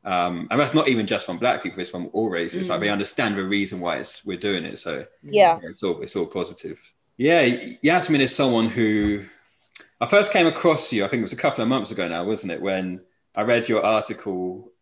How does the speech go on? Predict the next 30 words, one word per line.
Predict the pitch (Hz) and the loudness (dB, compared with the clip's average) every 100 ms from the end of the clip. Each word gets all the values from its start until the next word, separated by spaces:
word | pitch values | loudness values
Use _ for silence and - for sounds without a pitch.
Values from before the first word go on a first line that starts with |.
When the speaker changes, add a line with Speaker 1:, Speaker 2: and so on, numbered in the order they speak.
| - | -8
Speaker 1:
on | 98 92 90 - | -6 -6 -8 -10
Medium, | - 117 101 95 82 80 - _ _ _ - | -4 -2 -2 -2 -4 -8 -16 _ _ _ -4
uh, | 92 90 87 | -2 0 6
Speaker 3:
Yeah. | - | 6
Speaker 1:
called | 95 92 - - | 6 0 -10 -16
The | - | -10
Guide | - 113 104 | 2 4 4
to | - | 0
Becoming | 101 - 104 92 90 | -10 -4 -4 -4 -4
a | 87 90 - | -6 -8 -6
DevOps | 104 95 - - | -4 -4 -6 -8
Goddess. | 85 78 87 - - _ _ _ _ _ _ | -10 -8 -12 -16 -20 _ _ _ _ _ _
Speaker 3:
Yeah. | 156 107 101 | -2 2 2
Speaker 1:
And | 101 101 98 - - _ _ | 0 -4 -6 -12 -20 _ _
do | 131 123 | -8 0
you | |
know | 160 | 2
how, | 196 151 659 | 4 2 0
<laughs> | |
do | 202 - - | -2 -4 -4
you | 139 | 0
know | 151 | 4
how | 156 | 4
I | |
know | 160 135 | 4 4
it | 104 | 2
was | 107 | -2
a | |
good | 113 117 | -2 0
article? | 120 113 95 87 82 | 0 -2 -6 -10 -10